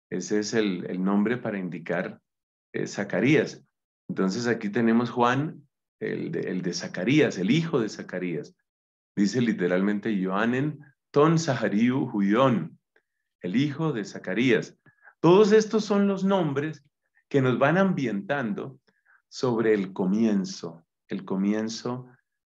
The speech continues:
de la misión de Juan el Bautista y el comienzo de la misión de Cristo.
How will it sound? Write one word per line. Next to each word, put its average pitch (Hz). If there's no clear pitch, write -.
de 95
la 87
misión 113
de 113
Juan 107
el 107
Bautista 98
y 104
el 92
comienzo 90
de 107
la 95
misión 87
de 98
Cristo. 113